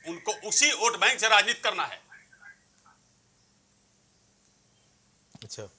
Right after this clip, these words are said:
Speaker 1: यहां पर मीटिंग हो रही है,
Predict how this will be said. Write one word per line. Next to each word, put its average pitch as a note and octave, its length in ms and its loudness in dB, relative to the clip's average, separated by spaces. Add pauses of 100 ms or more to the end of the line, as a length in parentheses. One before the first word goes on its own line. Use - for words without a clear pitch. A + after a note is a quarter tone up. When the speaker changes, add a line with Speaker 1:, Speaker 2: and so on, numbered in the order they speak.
Speaker 1:
यहां D#3+ 280 4
पर D#4+ 340 8 (1900)
मीटिंग F#3+ 320 2
हो A3 120 4
रही G#3 220 4
है, D#3 300 -8